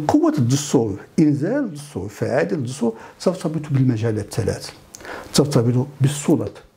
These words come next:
كيف تعمل على تطبيق الدستور وتأويله، ترتبط بالفاعلين،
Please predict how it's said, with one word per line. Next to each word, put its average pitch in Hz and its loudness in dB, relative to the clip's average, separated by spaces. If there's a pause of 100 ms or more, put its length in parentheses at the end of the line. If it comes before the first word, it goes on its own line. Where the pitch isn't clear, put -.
(260)
كيف 147 4
تعمل 110 -2
على 113 -2
تطبيق - -8
الدستور - 0
وتأويله، 156 0 (960)
ترتبط 160 2
بالفاعلين، 147 2